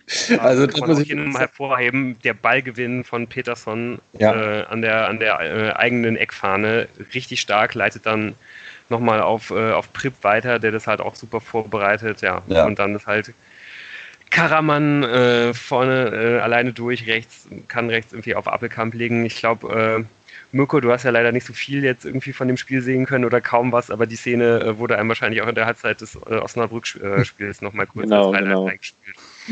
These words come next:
Speaker 4: Die Szene wurde tatsächlich eingeblendet, ähm, da hab ich mich dann auch umso mehr auf den Podcast gefreut, aber muss an dieser Stelle natürlich auch sa-, <laughs> auch, auch sagen, dass ich mich dann doch fürs V fl Spiel entschieden hab und das dann heute geschaut hab.
Speaker 2: Ja.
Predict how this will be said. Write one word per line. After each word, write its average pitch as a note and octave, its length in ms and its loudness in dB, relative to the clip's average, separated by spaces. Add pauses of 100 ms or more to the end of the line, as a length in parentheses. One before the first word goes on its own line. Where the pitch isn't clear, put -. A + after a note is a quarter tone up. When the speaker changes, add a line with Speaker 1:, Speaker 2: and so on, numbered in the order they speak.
(260)
Speaker 4:
Die A#2 100 2
Szene A2+ 300 2
wurde A2+ 140 4
tatsächlich G#2+ 400 2
eingeblendet, G#2+ 640 2
ähm, G2+ 280 0
da G2 100 4
hab G2+ 100 0
ich G#2+ 80 -2
mich G2 60 -16 (920)
dann G2+ 120 2
auch G2 180 -2
umso G#2+ 220 0
mehr G2+ 140 6
auf G2+ 80 0
den G2+ 120 -2
Podcast - 600 -4
gefreut, G2+ 520 2 (540)
aber G2 180 4
muss G2 240 0
an F#2+ 120 2
dieser F#2 200 0
Stelle F#2 220 0
natürlich G2+ 240 2
auch G#2 100 8
sa-, G#2+ 120 4
<laughs> A2+ 360 2
auch, A2 140 2
auch A#2 220 4
sagen, G#2+ 300 4
dass G#2 160 -2
ich G2 200 -4 (400)
mich G#2+ 80 -6
dann G#2 100 4
doch G#2 140 2
fürs G#2 140 0
V F#2+ 120 2
fl G2+ 180 0
Spiel - 220 -8
entschieden F2 320 -8
hab F2+ 140 -2
und F2+ 60 -2
das F2+ 120 0
dann E2+ 160 -6
heute F2 320 -2
geschaut D#2 340 -4 (880)
hab. - 120 -14
Speaker 2:
Ja. G#2+ 320 -8